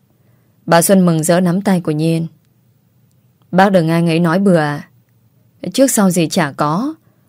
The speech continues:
Nói trước có sao đâu." Cả nhà cười vang đi vào nhà. Nhiên và Hằng ôm nhau khóc lóc.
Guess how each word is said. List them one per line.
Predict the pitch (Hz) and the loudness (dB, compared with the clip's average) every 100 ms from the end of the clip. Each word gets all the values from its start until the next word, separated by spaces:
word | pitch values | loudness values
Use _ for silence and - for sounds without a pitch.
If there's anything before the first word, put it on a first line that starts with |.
| - | -2
Nói | 170 | 0
trước | 196 277 | 2 2
có | 269 | 0
sao | - 185 | 0 0
đâu." | 160 156 156 - _ _ _ _ _ _ _ _ - | 0 -4 -6 -14 _ _ _ _ _ _ _ _ -2
Cả | 170 | 0
nhà | 165 165 | 2 0
cười | 156 170 | 2 0
vang | 156 175 175 | 2 0 2
đi | 170 185 | 0 0
vào | 165 | -2
nhà. | 151 151 151 151 - _ _ _ _ _ _ _ _ _ _ _ _ _ - | -4 -6 -8 -10 -16 _ _ _ _ _ _ _ _ _ _ _ _ _ -2
Nhiên | 208 208 | 2 2
và | 175 | 2
Hằng | 180 170 160 | 0 -2 0
ôm | 180 175 | 2 2
nhau | 175 165 | 2 0
khóc | 151 208 208 | -4 -6 -2
lóc. | 196 202 | -2 -2